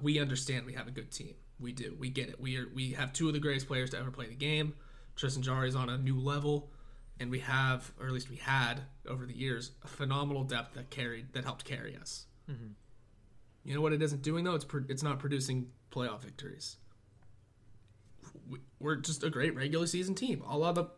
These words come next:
Speaker 1: Washington Capitals for the last how many years?
Speaker 2: Yeah.
Speaker 1: It's gotta translate into something a little more than regular season victories, and I think that's where the fan base can start to get a little sour. I mean, we're not selling out games anymore.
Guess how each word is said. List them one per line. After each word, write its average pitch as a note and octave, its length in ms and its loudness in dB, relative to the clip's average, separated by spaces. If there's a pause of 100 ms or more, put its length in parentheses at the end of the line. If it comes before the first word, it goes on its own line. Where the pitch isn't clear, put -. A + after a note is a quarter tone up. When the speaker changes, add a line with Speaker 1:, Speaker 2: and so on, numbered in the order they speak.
Speaker 1:
Washington C3+ 340 0
Capitals C#3 480 0
for C3+ 140 -2
the A#2+ 60 0
last A#2+ 260 -4
how B2+ 80 -2
many G#2+ 180 -8
years? - 420 -8 (960)
Speaker 2:
Yeah. G2+ 160 -4
Speaker 1:
It's D3 120 0
gotta G3+ 240 10
translate F#3+ 440 6
into D#3 120 4
something D#3+ 300 2
a D3+ 60 6
little D3+ 240 6
more D3 240 6
than C3+ 280 2 (200)
regular C3+ 320 2
season B2 260 -2
victories, B2 400 -2
and B2+ 80 2
I B2+ 40 0
think C#3 300 -2
that's C3+ 280 0
where C3 120 2
the C3+ 80 0
fan B2+ 260 -2
base A#2+ 180 -2
can C3 120 -6
start B2+ 240 -2
to B2 40 -12
get B2 140 -4
a - 20 -4
little B2 180 -4
sour. C3+ 440 0
I E3 100 4
mean, F#3+ 320 8 (240)
we're F#3+ 100 8
not G#3+ 160 10
selling G3+ 260 8
out G3 160 8
games F#3+ 280 4
anymore. C3 360 0